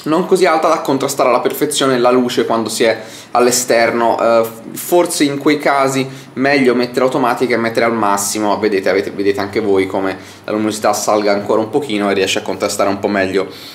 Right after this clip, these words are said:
la luce solare. L'interfaccia è la Zen U I tre punto zero, personalizzata su Android Marshmallow sei punto zero. Eh, allora, se vi dovessi dire tutto quello che fa questo software, impiegheremo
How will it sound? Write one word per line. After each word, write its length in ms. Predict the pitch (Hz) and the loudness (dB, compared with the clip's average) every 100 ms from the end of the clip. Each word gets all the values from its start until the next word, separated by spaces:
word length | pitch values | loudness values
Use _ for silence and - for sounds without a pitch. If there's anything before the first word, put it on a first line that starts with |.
| - | -12
la 140 | - 107 | -2 0
luce 380 | 104 104 110 - | 0 0 0 2
solare. 540 | - 101 85 69 - - - - | 2 2 0 -2 -8 -12 -20 -8
L'interfaccia 680 | 139 196 247 226 220 254 254 | 0 2 2 2 0 0 2
è 20 | |
la 180 | 160 117 | 2 2
Zen 360 | - 160 170 - | 0 0 0 -2
U 240 | 127 120 127 147 156 | -2 2 2 4 2
I 140 | 147 | 0
tre 160 | - 143 | 0 -2
punto 360 | - 113 120 113 | -2 -4 -4 -2
zero, 300 | 165 165 160 | -2 0 -2
personalizzata 720 | 107 - 95 98 117 127 110 | -6 -4 -4 -2 0 0 -2
su 220 | - 123 | -4 -2
Android 400 | 104 104 113 107 | -2 0 0 0
Marshmallow 600 | 101 98 - 120 117 95 | 0 -2 -2 0 0 0
sei 260 | 95 - 113 | -2 0 0
punto 380 | 117 123 151 147 | -2 -2 -2 -2
zero. 440 | 151 180 202 202 202 - - - - - | 0 2 2 0 -4 -16 -20 -20 -10 0
Eh, 60 | |
allora, 640 | 117 117 - 120 104 98 - | 2 4 4 4 4 2 0
se 160 | - 131 | -2 0
vi 60 | |
dovessi 260 | 139 180 190 | 2 2 2
dire 260 | 175 151 147 | 0 0 0
tutto 380 | 185 - - | -6 -4 -4
quello 380 | 127 135 135 107 | 0 4 4 2
che 120 | 110 | -2
fa 280 | 104 - - | -4 -2 -2
questo 200 | 104 101 | -2 -4
software, 520 | 104 147 143 143 135 | -2 0 0 0 0
impiegheremo 840 | 104 85 98 98 101 98 92 87 | 0 -2 -2 0 0 0 -2 -4